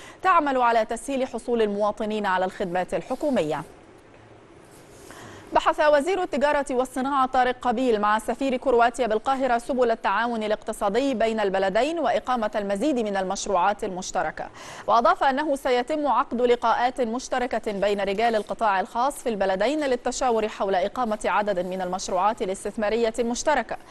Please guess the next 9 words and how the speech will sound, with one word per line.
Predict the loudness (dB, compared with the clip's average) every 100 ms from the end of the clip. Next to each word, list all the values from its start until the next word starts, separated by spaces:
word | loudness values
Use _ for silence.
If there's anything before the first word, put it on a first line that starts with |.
| -20 -20 -10
وتوسيع | -2 -2 0 0 2 0
حجم | -2 -2 2
العلاقات | 4 4 2 -2 -2
الاستثمارية | -4 -4 -8 -6 -2 0 2 2
والدخول | 2 2 -2 -2 -2
في | -4
شراكة | -4 0 0 0 -2 -2 -4 -6 -14 -2
أو | 0
شر-، | 2 2 2